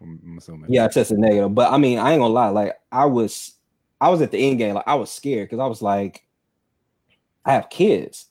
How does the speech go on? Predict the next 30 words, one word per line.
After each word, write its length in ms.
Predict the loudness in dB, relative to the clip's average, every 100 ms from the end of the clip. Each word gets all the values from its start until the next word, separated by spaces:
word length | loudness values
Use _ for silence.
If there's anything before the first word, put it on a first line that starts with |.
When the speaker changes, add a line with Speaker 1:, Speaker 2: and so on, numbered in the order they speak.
| _ _ _
Speaker 2:
So 160 | 0 4
it 60 | 4
ain't 180 | 4
just 200 | 2 -2
me. 320 | -2 0 0 -2
It's 140 | -2
like, 260 | -4 -4 -6 -4
I 260 | 0 0
could, 460 | 0 0 0 -2 -6 _ _
like, 400 | -4 -2 -4 -8
potentially 460 | -10 -4 -4 -4 -4
be 180 | -4 -6
putting 400 | -4 -2 -2 -2 -2
them 220 | 0 0
in 60 |
a 80 | -2
bad, 480 | -6 -4 -2 -2 -2
bad 300 | -2 -2 -6
spot. 460 | -10 -4 -4 -4 -10 _ _ _
Speaker 1:
Right. 120 | -2 2
Speaker 2:
And 500 | 4 4 2 -2 -6 _ _ _ 0
over 220 | 2 2
what? 300 | 2 0 0
Getting 200 | -4 -4
some 220 | -6 -6
gas 480 | -6 -2 -2 -4 -8
at 120 | -6
a 40 | -2
gas 300 | 0 -2 -2
station? 640 | -6 -4 -6 -8 -16